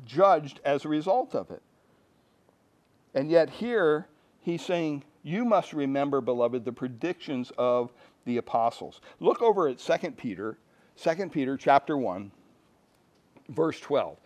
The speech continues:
Second Peter chapter one, verse twelve. Because Paul was a reminder too. I think any,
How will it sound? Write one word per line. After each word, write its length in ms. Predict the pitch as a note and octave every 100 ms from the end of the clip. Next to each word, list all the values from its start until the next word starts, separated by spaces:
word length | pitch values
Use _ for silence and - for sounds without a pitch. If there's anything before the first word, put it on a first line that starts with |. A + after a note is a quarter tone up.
| -
Second 360 | - F3+ F3+ F#3+
Peter 380 | E3+ D3+ C#3+ C#3 - - _
chapter 360 | - C#3+ - C3+
one, 400 | C3 B2+ B2 - _ _
verse 280 | A#2 C3+ C3
twelve. 360 | - C3+ F#2+ - _ _ _ _ _ _ _ _ _ _ _ _ _ _ _ _ _ _ _ _ _ _ _ _ _ _ - - _ - _ _ -
Because 300 | C3 D3 C#3+
Paul 560 | - G3+ G3 E3+ - - _ _ _ _ _ _ _ _ _
was 240 | D3+ D#3+ D#3+
a 60 |
reminder 500 | D3 D3 D3+ D3+ C#3+
too. 380 | C3 - D#3+ F#2+
I 140 | A2 D3
think 200 | F#3+ E3+
any, 360 | G3 F#3 C3